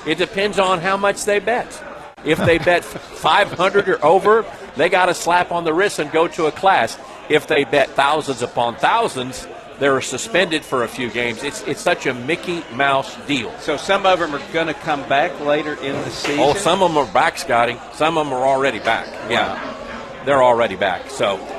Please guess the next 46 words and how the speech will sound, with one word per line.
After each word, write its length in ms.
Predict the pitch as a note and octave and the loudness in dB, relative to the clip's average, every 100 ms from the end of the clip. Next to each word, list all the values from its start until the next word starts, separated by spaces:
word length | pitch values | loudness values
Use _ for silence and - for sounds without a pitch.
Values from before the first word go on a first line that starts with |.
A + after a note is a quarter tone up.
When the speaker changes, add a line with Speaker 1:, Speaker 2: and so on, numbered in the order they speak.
| - | 2
Speaker 1:
elsewhere 420 | F3+ G#3+ F#3 F#3 | 4 4 4 4
in 80 | E3 | 4
the 80 | D3 | 2
Big 220 | E3 E3 | 0 0
Twelve, 260 | E3+ D#3+ D#3 | 2 4 4
as 160 | D3+ | 2
we 80 | D3+ | 0
said, 260 | - D3 - | 0 -2 0
Kansas 380 | D#3 F3 F3 E3+ | 0 0 -2 -2
State, 280 | F3 D3 | 2 2
who 100 | C#3+ | 2
will 140 | C#3 B2+ | 0 2
be 320 | D3+ E3+ E3 - - - | 4 4 4 -2 -10 -4
at 180 | C#3+ D3+ | 0 0
the 80 | E3 | 0
stadium 460 | - E3+ D#3+ D#3 C#3 | -2 4 4 4 2
next 220 | D#3 - | 0 0
Saturday, 460 | D#3 C3+ C3+ C#3 C3 | 2 4 4 2 0
and 80 | |
we 80 | C#3+ | 2
don't 100 | E3 E3 | 2 4
know 120 | D3+ | 2
the 220 | B2+ A#2 - | 2 -2 -6
start 380 | - - D#3 - | -4 2 2 2
time. 240 | C3+ B2 | 0 0
We 100 | C3+ | 0
should 240 | C#3+ E3 C3+ | -2 -2 0
know 160 | C#3 | 0
tonight. 320 | A#2+ C3 B2 - - - - - - - | 2 0 0 -2 -12 -14 -16 -16 -16 -8
Eh, 180 | G#2 B2 - A#2+ - | -4 -4 -6 -12 -12
if 100 | A2+ | -8
this, 260 | B2 E3+ - | -4 -4 -2
if 120 | - - | -4 0
Texas 360 | D#3+ - C#3+ | -2 0 -6
continues 520 | - B2 D3+ C#3+ C3 | -4 -4 -2 -4 -4
to 100 | - | -4
win, 220 | A#2+ B2 A#2 | -2 -2 0
this 200 | E3 - | 0 0
is 240 | A2+ - - - - - | -4 -6 -14 -16 -10 -2
gonna 140 | C#3 | 0
be 160 | B2+ A#2+ | 0 -2
a 40 | |
huge 460 | G2+ A2 D#3+ D#3 - | -2 4 6 6 2
game 260 | A#2+ C3 A2+ | 0 0 0
next 300 | G#2+ - G#2 | -4 -6 -8
week. 200 | G2+ | -8